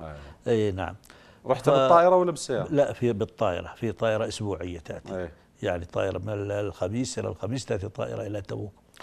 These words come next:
Speaker 2: ونزلنا في تبوك، استقبلنا مدير المعهد الشيخ عبد العزيز الخضير، إن كان حياً حفظه الله، وإن كان قد توفي رحمه الله. وقد سبقني أخي وزميلي في الدراسة وصديق أيضًا، محمد بن سليمان التويجري.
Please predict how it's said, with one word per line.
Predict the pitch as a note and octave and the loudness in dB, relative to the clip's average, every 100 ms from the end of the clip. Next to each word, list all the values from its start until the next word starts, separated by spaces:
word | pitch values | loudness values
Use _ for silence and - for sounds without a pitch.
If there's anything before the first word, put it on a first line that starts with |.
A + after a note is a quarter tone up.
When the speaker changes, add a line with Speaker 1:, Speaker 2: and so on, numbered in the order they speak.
| - - - - - | -20 -20 -20 -10 2
Speaker 2:
ونزلنا | D#3 D3+ D3 C#3+ D3 C#3 A#2+ | 6 6 4 2 2 2 0
في | A2+ | -4
تبوك، | G#2+ G#2+ G#2 G#2 | -4 -4 -6 -8
استقبلنا | - A2+ C3 C3+ A#2 | -4 0 2 2 0
مدير | A2 A2+ G#2+ | 0 0 0
المعهد | G2 G2+ F2 G2 G2 _ - - - | -2 -4 -4 -6 -8 _ -20 -20 -16
الشيخ | - A#2 G#2+ | -4 -2 0
عبد | G2+ | 2
العزيز | G#2+ F#2 | 0 -2
الخضير، | - A2 G#2 G#2 F#2+ - _ _ _ _ | -6 -4 -2 -2 -4 -12 _ _ _ _
إن | G#2+ | -10
كان | - G#2 G2 | -2 -2 -2
حياً | - A2 F#2+ | -4 -4 -4
حفظه | G#2 G#2 G2+ G#2 | -4 -4 -2 -2
الله، | G#2 | -4
وإن | G#2 | -4
كان | - G#2 | -4 -4
قد | G2+ | -4
توفي | G#2 A2 G2 | -6 -6 -6
رحمه | G2 F#2 G2+ G2 G2 | -6 -4 -6 -6 -6
الله. | G2 G2+ G#2 _ - - - _ | -4 -6 -8 _ -20 -20 -20 _
وقد | - B2+ C3 | -2 0 2
سبقني | B2+ C3+ D3 C#3+ C#3+ C#3+ - | 2 2 2 0 0 -4 -2
أخي | C3+ - C#3+ | -2 0 0
وزميلي | B2 A2 B2 A2 | 2 2 0 -2
في | G2 | -4
الدراسة | G2 G2+ A#2 B2 D#3 | -4 -2 0 0 -2
وصديق | D3 B2 A2+ A2 G#2+ | -2 -2 -2 -2 -6
أيضًا، | G2 F2+ | -6 -6
محمد | F#2 - B2 A2 F#2+ | -8 -4 -2 -4 -6
بن | |
سليمان | G2 G2+ G2+ A2+ | -12 -10 -6 -6
التويجري. | G2+ - G2+ F2+ F#2 F#2 | -8 -8 -6 -6 -8 -14